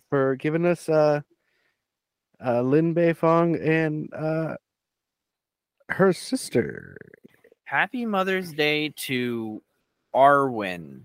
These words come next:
Speaker 2: from The Lord of the Rings. Happy Mother's Day to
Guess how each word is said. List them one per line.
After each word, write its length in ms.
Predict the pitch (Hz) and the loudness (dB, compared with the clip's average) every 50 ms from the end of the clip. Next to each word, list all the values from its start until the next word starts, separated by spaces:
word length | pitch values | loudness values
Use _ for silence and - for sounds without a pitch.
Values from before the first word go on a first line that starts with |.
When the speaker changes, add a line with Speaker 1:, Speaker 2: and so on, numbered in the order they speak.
| _ _ _ | _ _ _
Speaker 2:
from 600 | _ - 127 120 117 113 113 110 110 110 110 117 - | _ -6 -6 -6 -6 -6 -8 -10 -10 -10 -12 -12 -12
The 120 | - 85 | -10 -10
Lord 500 | 87 90 92 107 120 135 147 156 156 156 | -10 -8 -4 -2 -2 0 2 2 2 0
of 120 | 160 156 160 | -2 -2 -2
the 100 | 131 107 | -2 -2
Rings. 360 | 92 82 78 78 78 - - - - - | -2 -4 -6 -8 -14 -18 -18 -20 -10 2
Happy 240 | - 302 - 370 381 | 2 4 6 6 6
Mother's 440 | 320 254 220 214 214 226 220 196 196 | 8 8 6 6 6 4 0 0 6
Day 360 | 196 190 190 185 180 180 180 _ _ _ _ _ | 8 8 10 10 8 6 2 _ _ _ _ _
to 520 | - - 175 165 165 160 156 156 151 151 | -6 2 6 8 8 8 8 6 4 0